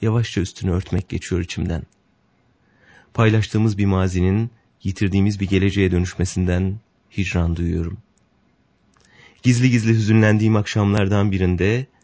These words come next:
terk edilmişlere özgü bir terk edilme korkusunu da yüreğimin derinliklerinde duyarak sana koşmak, yaptıklarım ve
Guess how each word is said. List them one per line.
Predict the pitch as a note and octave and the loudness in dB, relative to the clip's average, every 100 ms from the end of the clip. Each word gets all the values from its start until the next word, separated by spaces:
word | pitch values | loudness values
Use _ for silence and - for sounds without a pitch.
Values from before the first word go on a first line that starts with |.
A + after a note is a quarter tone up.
| _ _ - | _ _ -4
terk | A#2 A2+ | -2 0
edilmişlere | A2 F#2+ G2 - G#2 G2 | 0 2 0 0 2 2
özgü | F2+ F2+ F2+ | 2 -2 -4
bir | F#2 - _ | -4 -6 _
terk | A2+ A2+ G#2+ | -2 0 -2
edilme | F#2 F2+ F2 | -2 0 -2
korkusunu | - F2 - - G2 | -2 -6 -6 -2 0
da | F#2 | 0
yüreğimin | F#2 F#2 F#2+ G2 F2+ | 0 0 0 0 0
derinliklerinde | F2+ F2 F2+ F#2+ F#2 F#2 F#2 | 0 -2 -2 -2 -2 -2 -2
duyarak | F2+ F2+ F2 - _ _ _ | -2 -2 -4 -10 _ _ _
sana | - - F#2+ G2 | -8 -2 0 0
koşmak, | F#2 - F2 F#2 - - _ _ _ _ - | -4 -2 -4 -4 -8 -20 _ _ _ _ -4
yaptıklarım | G2+ - - G2+ F2+ G2+ A2+ _ _ _ _ _ | -4 -4 -6 -2 0 -2 -6 _ _ _ _ _
ve | F#2 | -6